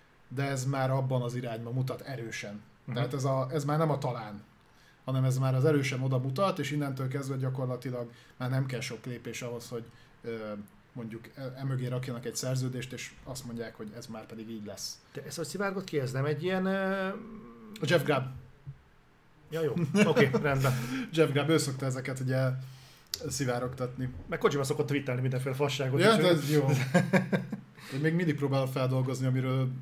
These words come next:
Speaker 1: az E hármon be-, vagy nem is, a, izé, Summer Game Festen beszélt.
Speaker 2: Hát pedig az nem volt sok.
Speaker 1: Hát nem, de azt, hogy eléggé
Speaker 2: Sokáig.
Speaker 1: mi-, mi-, minden oldalról megközelítettem, hogy bejelentette a Death Stranding Director's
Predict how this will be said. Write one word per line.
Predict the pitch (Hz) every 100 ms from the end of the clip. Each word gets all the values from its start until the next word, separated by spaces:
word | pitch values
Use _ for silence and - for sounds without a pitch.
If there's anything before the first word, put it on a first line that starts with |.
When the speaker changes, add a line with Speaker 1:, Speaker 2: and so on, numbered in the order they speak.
| 151
Speaker 1:
az | 131
E | 127
hármon | 120 120 123 120
be-, | 123 - -
vagy | 143
nem | 151
is, | 139
a, | 135
izé, | 127 120
Summer | 117 143 127
Game | 123 120
Festen | 156 127 123
beszélt. | 117 - 123 123 - - _ - - -
Speaker 2:
Hát |
pedig | 170 175
az |
nem | 185 151
volt | 98 95
sok. | 120 - -
Speaker 1:
Hát | 147 - -
nem, | 190 208 160
de | 156
azt, | 156 151
hogy | 147
eléggé | 151 135 131 127 127 113 - - - - -
Speaker 2:
Sokáig. | - 147 175 165
Speaker 1:
mi-, | 196
mi-, | 180
minden | 185 147 127
oldalról | 147 151 147
megközelítettem, | 151 165 165 175 165 165 165
hogy | 156
bejelentette | 151 131 131 131 135 143
a | 131
Death | 147 147
Stranding | 127 131 131 131
Director's | 135 165 151 139